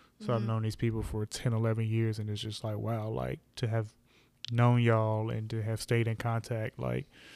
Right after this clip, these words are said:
Speaker 1: that's really, really hard to do when we all four live in different cities. And
Speaker 2: Mm-hmm.
Speaker 1: like,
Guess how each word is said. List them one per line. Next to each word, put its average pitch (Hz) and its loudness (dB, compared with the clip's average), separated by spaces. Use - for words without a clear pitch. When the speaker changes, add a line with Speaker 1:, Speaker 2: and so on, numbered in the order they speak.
Speaker 1:
that's 123 4
really, 117 6
really 117 4
hard 113 4
to 110 -2
do 113 2
when 107 -2
we 110 0
all 110 2
four 113 0
live 110 0
in 107 -2
different - -6
cities. 135 4
And 113 -8
Speaker 2:
Mm-hmm. 104 -2
Speaker 1:
like, 101 -6